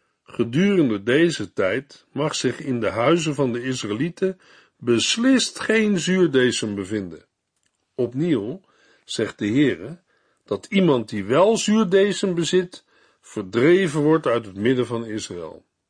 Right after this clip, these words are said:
Het doet er niet toe of deze persoon een immigrant is of dat hij in het land geboren is.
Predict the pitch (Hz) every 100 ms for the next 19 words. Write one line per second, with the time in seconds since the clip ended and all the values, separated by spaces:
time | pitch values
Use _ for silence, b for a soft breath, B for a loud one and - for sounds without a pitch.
0 | _ _ _ - 120 135 247 240 170 135
1 | 135 156 220 b b b 147 147 143 165
2 | 156 156 147 - 151 143 131 143 139 131
3 | - 143 190 220 226 233 214 - 180 170
4 | 180 185 180 180 180 185 b b 185 185
5 | 175 180 190 - 196 247 226 156 101 82
6 | - -